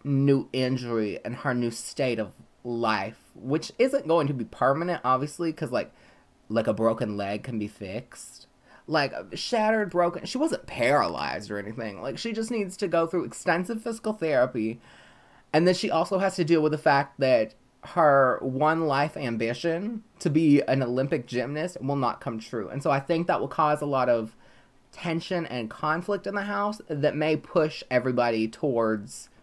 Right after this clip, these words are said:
less rational choices. Because, you know,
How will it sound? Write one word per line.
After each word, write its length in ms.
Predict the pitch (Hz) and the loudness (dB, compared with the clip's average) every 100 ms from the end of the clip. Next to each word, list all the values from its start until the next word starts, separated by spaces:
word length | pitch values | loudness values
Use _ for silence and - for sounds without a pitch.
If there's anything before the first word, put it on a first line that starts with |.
| _ _ - - _ _ _ _ _ _ _ _ 135 | _ _ -20 -20 _ _ _ _ _ _ _ _ -2
less 760 | 139 147 156 - - - - _ _ - | 0 2 0 -6 -16 -16 -20 _ _ -6
rational 800 | 123 135 123 131 - 107 92 87 | 2 6 6 4 -4 -6 -6 -10
choices. 800 | - 87 82 - 143 - - _ _ - - - _ - | -8 -8 -8 -12 -14 -14 -14 _ _ -20 -20 -20 _ -6
Because, 300 | 123 139 127 | -4 -2 -2
you 100 | 151 | 0
know, 240 | 135 120 | 0 0